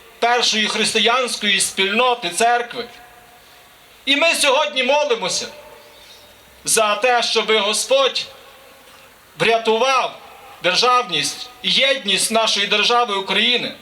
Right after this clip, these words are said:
Молимося за соборну державу, сильну,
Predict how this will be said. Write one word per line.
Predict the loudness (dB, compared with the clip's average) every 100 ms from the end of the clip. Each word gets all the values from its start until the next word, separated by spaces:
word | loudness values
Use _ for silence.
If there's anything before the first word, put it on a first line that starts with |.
| -20 -20 -20 -20 -12
Молимося | -2 0 2 0 0 -2 -4 -6 -12 -20 -20 -20 -20 -20 -20 -12
за | 0 2 2 0 -6 -18 -20 -20 -20 -20 -20 -8
соборну | 0 2 4 2 2 0
державу, | 0 0 0 0 -2 -4
сильну, | 0 0 0 -2 -6